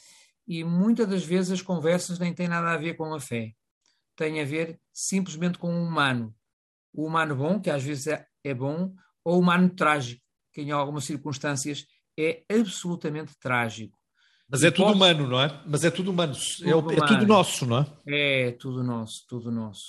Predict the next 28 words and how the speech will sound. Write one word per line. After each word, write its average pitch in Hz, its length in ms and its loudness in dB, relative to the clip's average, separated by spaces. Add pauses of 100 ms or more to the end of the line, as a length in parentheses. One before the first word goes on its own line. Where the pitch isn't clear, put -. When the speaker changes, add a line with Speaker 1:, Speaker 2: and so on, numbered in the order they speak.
(140)
Speaker 1:
sim. 107 200 -14
Speaker 2:
E 117 200 -12
isso 131 160 -2
muitas 143 200 2
vezes 139 220 2
é 151 60 4
que 147 100 -8
nos 135 100 -2
pode 139 240 2
levar 131 280 4
a, 139 140 4 (180)
a 143 80 -2
desiludirmos 156 880 2
com 143 720 2
as 131 100 0
nossas 147 320 0
atitudes 143 420 0
e 170 40 0
com 165 100 -4
as 156 120 2
atitudes 151 380 -2
dos 131 160 -2
outros, 127 300 -2
não 101 80 -6
é? 101 40 -12 (380)
Porque 120 220 -2
julgávamos 127 520 2
que 127 340 4